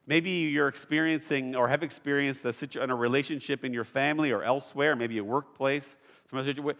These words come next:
where you're like, "That is completely hopeless. There's no way that, that thing is done." We learned from this story that relationships are repairable. It does happen, and it can happen. And there's a few aspects of this I want us to remember.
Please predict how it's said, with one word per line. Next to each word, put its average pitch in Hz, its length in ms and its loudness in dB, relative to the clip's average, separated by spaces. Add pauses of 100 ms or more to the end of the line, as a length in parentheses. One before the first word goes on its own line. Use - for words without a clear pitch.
(160)
where 151 120 4
you're 156 80 6
like, 143 160 2
"That 170 240 2
is 165 180 0
completely 165 960 2
hopeless. 143 520 2
There's 131 240 -4
no 190 200 4
way 196 540 2 (300)
that, - 300 -2
that 156 500 -4
thing 190 140 -4
is 165 120 -2
done." 160 380 2 (1300)
We 123 100 -4
learned 170 200 4
from 175 120 -6
this 175 160 0
story 127 320 0
that 127 160 -6
relationships 131 760 -4
are 117 380 2 (220)
repairable. 113 680 -2
It 101 100 -10
does 113 220 0
happen, 123 440 -6 (180)
and 113 160 -4
it 110 120 -10
can 123 240 -2
happen. 101 360 -6 (1000)
And 147 60 0
there's 151 80 0
a 151 100 -4
few 202 160 0
aspects 185 580 4
of 135 60 0
this 135 160 0
I 135 60 6
want 143 240 2
us 139 140 -8
to 135 300 -2
remember. 135 560 2